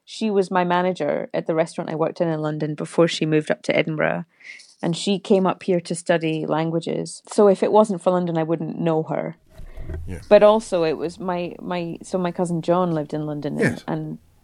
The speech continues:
Speaker 1: I got to see him and also my cousins Maddie and Charlotte. And I feel like that was a very significant bonding time for us. And it was wonderful to have someone else
Speaker 2: Yes.
Speaker 1: there.
Speaker 2: Yeah.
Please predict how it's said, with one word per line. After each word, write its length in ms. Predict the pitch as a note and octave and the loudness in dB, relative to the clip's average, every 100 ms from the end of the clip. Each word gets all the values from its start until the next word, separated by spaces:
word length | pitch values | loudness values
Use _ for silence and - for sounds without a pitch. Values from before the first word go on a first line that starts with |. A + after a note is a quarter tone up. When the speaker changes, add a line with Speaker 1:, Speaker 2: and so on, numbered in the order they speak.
| - | -8
Speaker 1:
I 60 | F3 | -2
got 180 | F3+ - | -2 -2
to 100 | F3+ | -10
see 220 | - E3+ | -6 -4
him 300 | D#3 E3 D#3 | -2 -2 -2
and 160 | D#3 D#3+ | -2 0
also 240 | D#3 E3 | -2 -4
my 120 | D#3 | -6
cousins 300 | D#3 D#3 D#3 | -6 -6 -6
Maddie 220 | D3+ D3+ | -6 -4
and 100 | D3+ D3 | -6 -2
Charlotte. 340 | D#3 D#3 D3+ | 0 0 0
And 140 | F3 F3 | 0 0
I 80 | E3 | 2
feel 160 | F3+ | 2
like 140 | D#3+ - | 2 2
that 140 | E3 | -2
was 120 | D#3+ | -2
a 60 | E3 | -2
very 180 | D#3+ D#3 | -2 -4
significant 800 | - E3+ E3 E3 - D3+ - - | -4 -4 -4 -4 -4 -6 -6 4
bonding 480 | F#3 F3+ F3 E3 | 4 6 2 2
time 380 | E3 F3+ E3 D#3+ | -2 -4 -4 -4
for 200 | - D#3+ | 0 2
us. 420 | D#3 D3+ - - - _ | 2 0 -8 -16 -18 _
And 120 | E3+ | -2
it 80 | D#3 | -2
was 360 | C3 E3 E3+ - A3+ _ | -2 -4 -6 -18 -20 _
wonderful 420 | E3+ E3+ E3 - E3+ | 0 0 -2 -4 -4
to 120 | F3 | -4
have 200 | E3+ E3+ | -4 -6
someone 340 | - E3 E3 | -8 -6 -6
else 400 | E3 D#3+ - - _ _ _ _ _ _ _ _ _ - | -6 -6 -10 -20 _ _ _ _ _ _ _ _ _ -10
Speaker 2:
Yes. 220 | F2+ D#2+ | -10 0
Speaker 1:
there. 480 | F3 E3 D#3 E3 - | 2 4 2 -2 -6
Speaker 2:
Yeah. 200 | A2 F#2+ | -2 -2